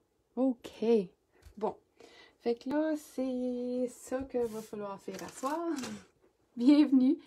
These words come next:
c'est Marika avec Handmade by Marika. Puis, je vous souhaite la bienvenue encore une fois à mon, à ma vidéo. Euh, j'étais supposée être ici hier soir, mais là,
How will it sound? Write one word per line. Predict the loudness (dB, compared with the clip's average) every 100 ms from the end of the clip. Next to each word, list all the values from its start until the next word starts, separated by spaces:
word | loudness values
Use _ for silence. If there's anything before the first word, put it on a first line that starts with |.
| _ -4
c'est | 0
Marika | 2 2 2 -2
avec | -2 -4
Handmade | -4 -4 -4 -8 -8
by | -8 -8
Marika. | -8 -10 -12 -12 -12 _ _ _ _ _
Puis, | -14 -10 -10 -10 -12
je | -16 -16
vous |
souhaite | -16 -14 -14 -14 -16
la | -14 -10
bienvenue | -8 -6 -4 -4
encore | -4 -6
une | -4
fois | -4 -4 -4 -6 -8 -10 -14 -16
à | -10 -8
mon, | -6 -6 -8 -12 -12
à |
ma | -10 -10
vidéo. | -10 -8 -4 -2 -4 -8 _ -20 -20 _ _ _ -14
Euh, | -10 -10 -10 -12
j'étais | -12 -14 -14
supposée | -14 -12 -8 -6 -8
être | -8 -12
ici | -18 -12 -10 -8
hier | -8 -8 -10
soir, | -6 -4 -2 -2 0
mais | -2 -4
là, | -4 -2 -2 -2